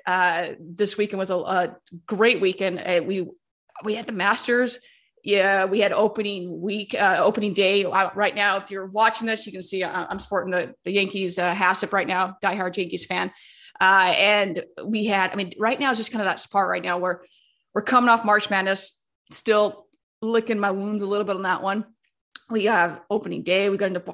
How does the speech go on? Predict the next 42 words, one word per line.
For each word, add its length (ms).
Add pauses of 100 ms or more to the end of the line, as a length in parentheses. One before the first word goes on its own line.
baseball 400
right 180
now. 300
We've 120
got 120
the 80
Masters. 640
I 260
was 80
talking 160
to 60
a 20
friend 240
earlier, 400
and 160
she's 140
talking 160
about 120
Serena 280
Williams. 380
I 20
mean, 160
we 80
just, 320
all 160
the 80
sports 340
right 80
now, 160
it's 80
just 140
a 40
great 300
time 160
of 80
going 160
into 100
playoffs, 560
of 120
all, 260
everything 320
playoffs. 520